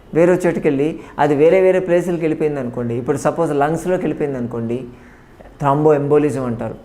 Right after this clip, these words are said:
సీరియస్ కండిషన్ అది, లైఫ్ థ్రెటనింగ్ ప్రాబ్లం. అదే హార్ట్కి వెళ్ళి కూర్చుంది అనుకోండి, అది ఇంకా డేంజర్. బాడీలో వేరే వేరే ఆర్గన్స్లోకి వెళ్తే వాటి ఫంక్షన్ బ్లాక్ చేసేస్తుంది. కాబట్టి ఇటువంటి కంప్లైంట్స్ రాకుండా ఉండడానికి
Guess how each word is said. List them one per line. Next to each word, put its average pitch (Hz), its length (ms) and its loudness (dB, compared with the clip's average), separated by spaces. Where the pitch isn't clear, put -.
సీరియస్ 151 340 0
కండిషన్ 123 400 -8
అది, - 140 -16
లైఫ్ 143 240 2
థ్రెటనింగ్ 151 340 -4
ప్రాబ్లం. 123 320 -2
అదే 165 120 4
హార్ట్కి 170 380 2
వెళ్ళి 175 160 2
కూర్చుంది 165 320 -6
అనుకోండి, 117 360 -8
అది 127 180 0
ఇంకా 123 280 0
డేంజర్. 143 360 0
బాడీలో 165 340 6
వేరే 180 260 6
వేరే 170 140 6
ఆర్గన్స్లోకి 175 540 0
వెళ్తే 156 240 0
వాటి 151 180 0
ఫంక్షన్ 156 380 -8
బ్లాక్ 143 320 -2
చేసేస్తుంది. 151 520 -12
కాబట్టి 151 300 2
ఇటువంటి 208 440 4
కంప్లైంట్స్ 208 560 2
రాకుండా 160 500 -4
ఉండడానికి 147 580 -4